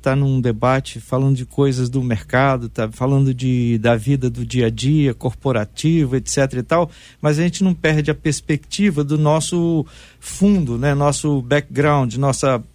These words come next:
parte de trás, aquilo que nos dá sustentação, eh, moral, espiritual, e a gente tem o padrão nosso de sucesso, que é o nosso Senhor, que é Jesus,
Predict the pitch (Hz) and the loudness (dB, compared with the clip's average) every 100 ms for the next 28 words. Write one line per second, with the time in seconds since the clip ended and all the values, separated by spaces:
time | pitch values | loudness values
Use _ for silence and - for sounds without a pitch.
0 | _ - 151 156 151 139 135 139 139 123 | _ -4 -2 0 -4 -8 -6 0 0 0
1 | 123 170 147 160 156 160 - - - 139 | -2 -4 -4 -2 0 0 -2 -8 -8 0
2 | 151 156 - 151 165 156 147 - 160 165 | 2 2 -2 -6 -4 -2 -2 -2 -2 -2
3 | 165 - - - _ 139 139 139 131 147 | -4 -14 -20 -20 _ -2 0 0 0 2
4 | 135 147 165 151 143 - 151 139 143 139 | 2 4 2 0 -4 -4 -6 -4 0 2
5 | 151 156 - 185 190 190 196 202 - 208 | 0 -2 -4 -2 0 0 -4 -4 0 0
6 | 214 - 208 185 196 196 190 - - - | 0 0 -2 0 -2 0 0 -4 -12 -8
7 | 185 180 196 - - 202 220 226 220 269 | -4 -2 -2 -4 -4 -2 0 -2 -2 -4
8 | 262 190 190 175 - - - - 143 143 | 0 2 2 0 -6 -20 -20 -8 -2 2
9 | 214 175 202 185 - | 2 2 0 -2 -6